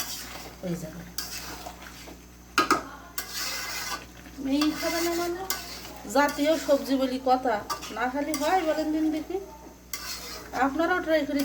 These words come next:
দেখবেন এরকম করি, ভালো না লাগলে তখন কমেন্টে বলবেন।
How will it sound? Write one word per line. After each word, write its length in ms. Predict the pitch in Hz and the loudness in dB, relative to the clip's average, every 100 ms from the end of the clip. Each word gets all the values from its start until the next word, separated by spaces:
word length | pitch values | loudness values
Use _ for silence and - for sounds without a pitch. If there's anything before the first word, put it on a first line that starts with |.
| 269 | 4
দেখবেন 300 | 269 285 262 | 4 2 4
এরকম 220 | 240 233 214 | 4 2 0
করি, 160 | 208 185 180 - - - - - - - 208 | -4 -4 -2 -4 -4 -16 -20 -20 -20 -6 0
ভালো 160 | 226 226 | 2 2
না 60 | 226 226 | 2 2
লাগলে 220 | 220 339 403 | 2 0 2
তখন 160 | 302 277 269 | 4 4 4
কমেন্টে 340 | 247 233 226 208 | 4 2 -2 2
বলবেন। 300 | 185 170 165 | 2 2 -2